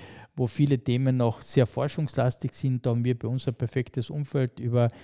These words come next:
Bachelorarbeiten, Masterarbeiten, Forschungsprojekte, so Projekte weiterzuentwickeln, bis sie dann den Reifegrad haben, wo man sagt, jetzt kann man wirklich an einer Umsetzungsthematik am Markt, äh, nachdenken.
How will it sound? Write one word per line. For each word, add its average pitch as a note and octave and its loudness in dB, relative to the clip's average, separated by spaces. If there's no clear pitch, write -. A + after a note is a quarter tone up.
Bachelorarbeiten, A#2+ 0
Masterarbeiten, A#2+ -2
Forschungsprojekte, A#2+ -6
so - -2
Projekte A#2 -2
weiterzuentwickeln, C#3+ 2
bis D#3+ 0
sie D#3+ 6
dann C#3 6
den C3+ 6
Reifegrad A#2+ 6
haben, B2+ 4
wo C3+ 6
man C3 4
sagt, B2 2
jetzt B2 -2
kann B2+ 0
man A#2 -2
wirklich C3 2
an A#2 4
einer A2+ 2
Umsetzungsthematik - -2
am A2+ 2
Markt, G#2 0
äh, A2 0
nachdenken. C#3 0